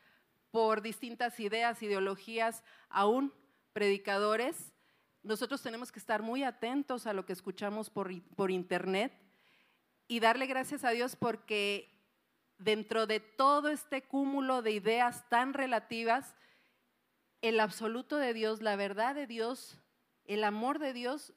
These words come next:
nos queda claro a nosotros en su palabra. Él nos ha dado su luz, Jesucristo es el camino,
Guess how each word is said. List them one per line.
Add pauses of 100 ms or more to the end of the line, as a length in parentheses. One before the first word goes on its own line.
nos
queda
claro
a
nosotros
en
su
palabra. (440)
Él
nos
ha
dado
su
luz,
Jesucristo
es
el
camino,